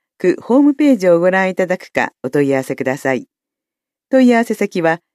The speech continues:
障害福祉課、電話五二四六の一二零三番です。高齢者はつらつトレーニング。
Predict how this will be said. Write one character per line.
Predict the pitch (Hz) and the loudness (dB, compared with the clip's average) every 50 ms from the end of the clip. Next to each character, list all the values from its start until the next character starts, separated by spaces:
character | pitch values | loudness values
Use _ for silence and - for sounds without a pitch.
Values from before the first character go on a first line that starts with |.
| _ _ | _ _
障 | - - 220 233 233 | -2 0 2 2 2
害 | 214 202 196 196 190 | 2 0 -2 -4 -6
福 | - - - 165 | -8 -6 -6 -6
祉 | 165 - - | -6 -6 -8
課、 | - 127 127 - _ _ _ _ _ _ _ | -4 -4 -4 -4 _ _ _ _ _ _ _
電 | - 151 165 160 | -2 0 0 0
話 | 156 147 143 151 - _ _ _ _ _ _ | 0 -2 -2 -4 -8 _ _ _ _ _ _
五 | - 254 269 269 262 | 2 4 6 6 6
二 | 254 262 254 226 170 165 | 6 6 4 4 2 0
四 | 180 196 202 190 | 0 0 0 -2
六 | 175 196 - - 165 | -2 -4 -4 -4 -2
の | 135 120 113 - - _ _ _ _ | -2 -2 -2 -4 -8 _ _ _ _
一 | - - - - 202 196 | -10 -10 -6 -4 -2 -2
二 | 190 190 147 123 113 | 0 0 -2 0 2
零 | 143 143 143 | 2 2 2
三 | - - 147 143 131 | 0 -2 -2 -2 -2
番 | 117 113 110 107 | -2 -4 -4 -2
で | - 190 240 | -2 -2 -2
す。 | - - _ _ _ _ _ _ _ _ _ _ _ _ _ _ _ _ _ _ _ _ _ _ _ _ _ _ _ _ _ _ _ _ _ _ _ _ _ _ _ _ _ _ _ _ _ _ _ _ _ - | -4 -10 _ _ _ _ _ _ _ _ _ _ _ _ _ _ _ _ _ _ _ _ _ _ _ _ _ _ _ _ _ _ _ _ _ _ _ _ _ _ _ _ _ _ _ _ _ _ _ _ _ 0
高 | 269 254 254 254 | 2 4 4 6
齢 | 247 240 226 233 | 4 4 2 0
者 | - - 160 143 - - _ _ _ - | -2 -2 -2 -2 -2 -2 _ _ _ -6
は | 156 196 | -4 -4
つ | - - 311 311 | -2 -2 0 0
ら | 285 277 269 | 0 0 0
つ | - 247 240 | -2 -4 -2
ト | - 262 247 | 0 0 2
レ | 247 240 233 226 | 4 4 2 2
ー | |
ニ | 185 147 143 | 2 0 0
ン | 139 127 | 0 0
グ。 | 117 123 113 | 0 -2 -2